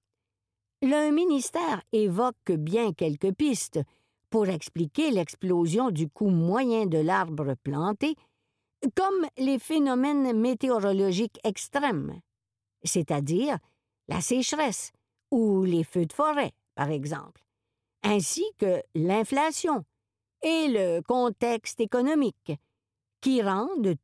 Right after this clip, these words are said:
tout projet de plantation plus cher. Ottawa a systématiquement raté ses cibles de plantation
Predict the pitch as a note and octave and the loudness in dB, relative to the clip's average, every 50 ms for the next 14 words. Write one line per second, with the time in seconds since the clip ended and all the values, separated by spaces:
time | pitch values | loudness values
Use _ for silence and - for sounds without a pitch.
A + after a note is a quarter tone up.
0 | _ _ - F#3+ B3 D#4 E4 C#4+ A3+ - G#3+ G3 A3 B3+ C4 A3+ G#3+ A3 G#3 F3 | _ _ -2 0 2 2 2 0 -2 -4 -2 0 0 2 2 2 0 0 0 0
1 | E3+ D#3 - E3+ D#3+ D3+ C3 D3+ C#3 C#3 - - C#4 D#4+ D#4+ C4+ - _ _ _ | -2 -2 -2 -2 -2 -2 -2 -4 -4 -4 -4 -2 -2 -2 -2 -2 -6 _ _ _
2 | _ _ - G3+ A#3 D#4 C#4 F3 - G#3+ A3+ G4 G4+ - C3 - - _ _ _ | _ _ -4 0 2 2 2 0 0 -4 -4 -4 -6 -8 -8 -12 -16 _ _ _
3 | _ _ _ _ _ _ _ _ _ _ _ _ _ _ _ _ _ _ _ _ | _ _ _ _ _ _ _ _ _ _ _ _ _ _ _ _ _ _ _ _
4 | _ _ _ _ _ _ _ _ _ _ _ _ _ _ _ _ _ _ _ _ | _ _ _ _ _ _ _ _ _ _ _ _ _ _ _ _ _ _ _ _
5 | _ _ - D#4 D#4 D4 - D4 C4+ C4 C4 D4 D#4+ E4 D4+ _ _ _ _ _ | _ _ -2 -2 -2 0 0 0 0 2 0 0 -2 -4 -6 _ _ _ _ _
6 | _ _ - B3+ B3 A#3+ - _ - - - - - - - E4+ F#4 F4+ - - | _ _ -2 0 0 0 -2 _ -8 -8 -6 -6 -4 -2 0 0 0 0 -2 -6
7 | - _ - C#4+ D4 B3+ C4 B3 A#3 - - A3 - - F#3+ F3+ E3 D3 - _ | -10 _ -4 -4 -2 0 0 -2 -2 -4 -6 -8 -6 -4 -4 -2 -2 -4 -6 _
8 | - - D#3+ D3+ E3 G#3 A#3+ B3+ A#3+ - - A3+ G3+ E3 - - - G3 F3 E3 | -8 -6 -4 -2 0 0 0 0 -2 -4 -4 -4 -4 -4 -6 -8 -4 -2 0 0
9 | E3 D#3 - - C4+ C#4+ A3 F3+ F3 F3 E3 D#3 E3+ D3+ - F#3+ G3+ A#3 B3+ A3+ | 0 -2 -2 -2 -2 0 0 0 0 0 0 0 -2 -2 0 -2 0 0 0 0
10 | - F3+ D3+ D3+ - - - A3 C4 E4 | -2 -4 -4 -4 -6 -4 -2 -2 -2 -4